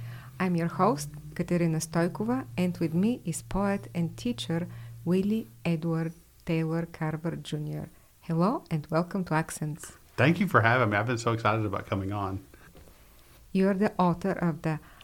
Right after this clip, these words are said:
Speaker 1: hugely popular poetry book Gay Poems for Red States,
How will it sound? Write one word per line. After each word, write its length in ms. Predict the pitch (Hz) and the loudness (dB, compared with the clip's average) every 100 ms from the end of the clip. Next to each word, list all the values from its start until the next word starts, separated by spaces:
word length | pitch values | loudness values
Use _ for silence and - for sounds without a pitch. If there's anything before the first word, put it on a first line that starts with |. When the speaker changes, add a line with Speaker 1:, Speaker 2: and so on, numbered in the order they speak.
| - | -20
Speaker 1:
hugely 640 | - - 214 233 - 151 147 | -18 2 4 6 4 -2 -2
popular 600 | - 180 175 175 160 156 | 2 2 4 2 2 0
poetry 480 | - 170 175 180 | 2 2 2 -2
book 320 | 160 165 165 - - - - | -2 -2 -4 -10 -20 -16 -6
Gay 260 | 147 170 190 | 0 2 0
Poems 580 | - 170 160 170 175 - | 0 0 2 0 -2 -6
for 300 | - 160 160 - 165 | -4 -2 -4 -4 -2
Red 220 | 160 - | -2 -4
States, 680 | - - 151 180 175 - | -6 -2 -2 -2 -6 -12